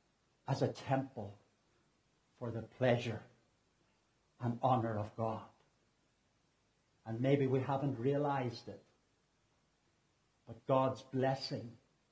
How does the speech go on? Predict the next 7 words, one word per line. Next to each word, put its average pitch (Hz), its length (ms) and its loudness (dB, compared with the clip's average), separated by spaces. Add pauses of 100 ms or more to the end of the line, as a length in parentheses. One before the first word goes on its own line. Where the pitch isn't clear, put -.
(720)
is 113 100 -6
being 120 280 0
held 113 420 -4
back 120 200 -4 (160)
from 139 140 -8
our 135 160 -4
lives. 120 240 -6